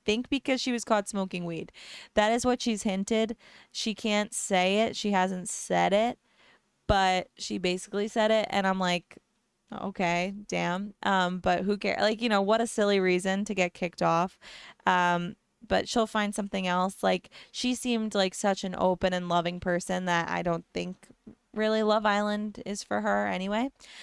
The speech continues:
Um, so there are two people that I follow on social media who have left, and now Cinco,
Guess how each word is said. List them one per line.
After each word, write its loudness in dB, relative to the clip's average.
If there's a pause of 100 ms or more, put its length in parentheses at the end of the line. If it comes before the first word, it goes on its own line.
(340)
Um, 0 (240)
so -2
there 2
are 0 (260)
two -2
people 0
that 4
I 4
follow 4
on 0
social -2
media 0
who 0
have 2
left, 2
and -2
now 0
Cinco, 0